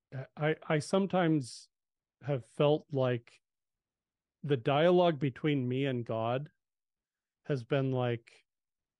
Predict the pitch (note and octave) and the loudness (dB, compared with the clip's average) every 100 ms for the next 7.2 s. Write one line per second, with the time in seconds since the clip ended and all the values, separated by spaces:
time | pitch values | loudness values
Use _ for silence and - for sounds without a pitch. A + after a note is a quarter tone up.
0 | _ _ _ D#3+ C3 A#2+ - - D#3+ E3+ | _ _ _ -6 -4 -4 -6 0 2 4
1 | F3 F3 E3+ C#3 - D3 C#3+ C3+ - C#3 | 4 6 6 2 2 2 2 0 0 0
2 | C3 C#3 B2 B2 C3+ C#3+ D3+ D3 - B2 | 2 2 0 0 -2 0 0 -2 -4 -6
3 | A2 C3 C3 A#2+ B2+ C#3+ C#3 D3+ C3+ C3 | -4 -4 -2 -4 -4 -4 -4 -4 -4 -4
4 | B2 B2 A#2+ A#2 - _ _ _ _ _ | -2 -2 -2 -4 -12 _ _ _ _ _
5 | _ _ _ _ _ _ - D#3+ - - | _ _ _ _ _ _ -12 -12 -10 -6
6 | D3+ D3 C#3 D3 - E3+ D#3+ C3 C3 A#2 | -2 0 0 -4 -2 0 0 -2 -6 -6
7 | - | -12